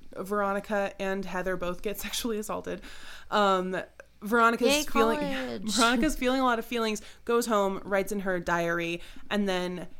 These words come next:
Speaker 1: in that moment, J D, uh, approaches, like, he comes in through her window. He, like, he startles Veronica. She
Speaker 2: And
Speaker 1: turns
Speaker 2: this is in the
Speaker 1: around.
Speaker 2: movie,
Speaker 1: Yeah, this is in the
Speaker 2: yes.
Speaker 1: movie. He startles Veronica. She
Speaker 2: The
Speaker 1: turns around.
Speaker 2: source
Speaker 1: He's like,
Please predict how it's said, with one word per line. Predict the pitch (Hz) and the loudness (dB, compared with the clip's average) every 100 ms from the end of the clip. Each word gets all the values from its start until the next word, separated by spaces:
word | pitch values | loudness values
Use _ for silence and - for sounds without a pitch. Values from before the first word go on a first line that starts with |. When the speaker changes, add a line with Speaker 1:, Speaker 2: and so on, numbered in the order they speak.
| - - | -12 2
Speaker 1:
in | 254 | 4
that | 226 196 | 4 4
moment, | 302 302 196 196 | 4 4 2 -2
J | 196 220 | -4 -4
D, | 185 196 196 185 - - - | -4 -2 -2 -2 -6 -6 -2
uh, | 180 170 - | 0 0 -4
approaches, | - - 311 302 311 285 240 - | -10 0 0 2 -2 -4 -4 2
like, | 208 185 | 2 2
he | - 254 254 | -2 -2 -2
comes | - 262 247 | -2 0 2
in | 233 214 | 2 -4
through | 214 | -6
her | 175 180 | -6 -6
window. | 170 165 - - - - - - | -6 -8 -8 -8 -8 -10 -14 -16
He, | - 208 190 185 - | -8 -4 -2 -2 0
like, | 202 170 - - - - - - - - | -2 -2 -6 -16 -16 -18 -18 -18 -16 -12
he | - 202 | -10 -6
startles | - 247 233 226 220 202 | 0 2 4 4 4 2
Veronica. | 214 202 202 214 196 | 2 2 2 0 0
She | 220 | 0
Speaker 2:
And | 247 | 4
Speaker 1:
turns | - | 4
Speaker 2:
this | 220 | 6
is | |
in | - | 6
the | |
Speaker 1:
around. | 196 196 196 | 6 4 2
Speaker 2:
movie, | 185 156 - - | 0 -6 -8 2
Speaker 1:
Yeah, | 190 | 4
this | 190 226 | 4 0
is | |
in | 269 | 2
the | 269 | 4
Speaker 2:
yes. | |
Speaker 1:
movie. | 175 180 175 - - - | 2 -2 -6 -8 -10 -8
He | 226 | -4
startles | 269 277 262 | 0 2 2
Veronica. | 233 226 226 220 | 0 2 2 0
She | 220 | 0
Speaker 2:
The | 220 | -2
Speaker 1:
turns | 214 214 | 2 4
around. | 202 | 4
Speaker 2:
source | 202 | 4
Speaker 1:
He's | 208 208 | 2 2
like, | 208 | 2